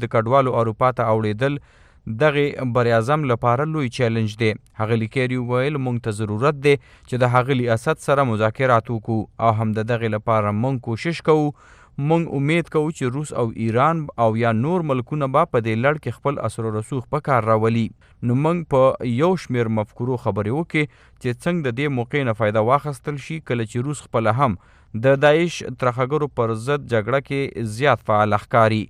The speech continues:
ځکه چې داعش په ټول شام د قبضې کوشش کوي. ماسکو او غربي ملکونه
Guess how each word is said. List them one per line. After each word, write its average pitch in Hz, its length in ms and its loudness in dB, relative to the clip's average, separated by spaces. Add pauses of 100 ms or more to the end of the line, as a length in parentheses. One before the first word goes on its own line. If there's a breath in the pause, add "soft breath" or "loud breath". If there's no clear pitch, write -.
(360 soft breath)
ځکه 123 240 -2
چې 117 120 -4
داعش 113 400 4
په 110 160 -2
ټول 107 180 -4
شام 135 280 2
د 113 100 -4
قبضې 110 420 -4
کوشش 117 460 -4
کوي. 110 180 0 (600 soft breath)
ماسکو 127 340 2 (160)
او 135 40 6 (140)
غربي 127 340 0
ملکونه 131 360 -2